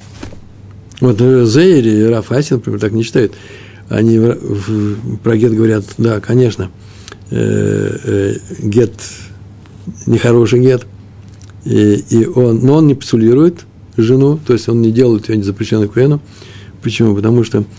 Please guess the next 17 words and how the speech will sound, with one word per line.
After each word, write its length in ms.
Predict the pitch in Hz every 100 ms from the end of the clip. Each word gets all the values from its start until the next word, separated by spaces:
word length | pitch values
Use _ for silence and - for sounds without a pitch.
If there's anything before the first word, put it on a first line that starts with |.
| - -
мы 200 | 185 220
просто 240 | 196 -
сомневаемся, 640 | 147 127 90 82 - - - - - - - - -
есть 240 | 170 202 139
брера 220 | 127 113
или 100 | 107
нет 180 | 101 101
брера. 200 | 101 104 -
Раби 360 | 127 143 160 160
Йоханан 340 | 156 151 143
ни 100 | 135
в 40 | 123
чем 180 | 135
не 80 | 131
сомневается. 600 | - 127 123 98 101 - - - - - -
Нет 280 | 123 131 113
бреры. 320 | 113 110